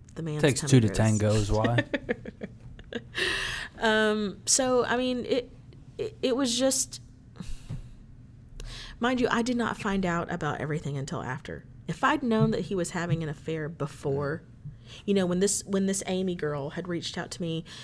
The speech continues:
Speaker 1: she said, "I wanted to tell you, but I didn't know how you would take it." And I, I told her, I said, "If you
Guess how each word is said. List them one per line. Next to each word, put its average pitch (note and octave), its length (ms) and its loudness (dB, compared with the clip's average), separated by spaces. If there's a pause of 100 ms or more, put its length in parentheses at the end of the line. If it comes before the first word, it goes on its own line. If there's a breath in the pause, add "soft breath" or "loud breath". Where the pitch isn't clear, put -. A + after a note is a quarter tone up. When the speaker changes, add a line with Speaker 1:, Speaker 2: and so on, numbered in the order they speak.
(120 loud breath)
Speaker 1:
she - 200 0
said, F3 320 -2 (240)
"I F#3+ 120 4
wanted F#3 440 2
to F#3 80 -4
tell F3+ 260 -4
you, F3 160 0
but E3 120 -2
I D#3 100 0
didn't F3 220 -2
know D#3+ 120 -2
how E3 160 -4
you D3+ 160 -4
would D3 160 -2
take D#3 260 -6
it." - 220 -2 (640 loud breath)
And F#3+ 140 2
I, E3+ 200 4
I F#3 140 2
told F#3 280 0
her, F3 120 2
I E3 80 0
said, E3+ 240 0
"If - 180 -4
you F#3+ 200 -2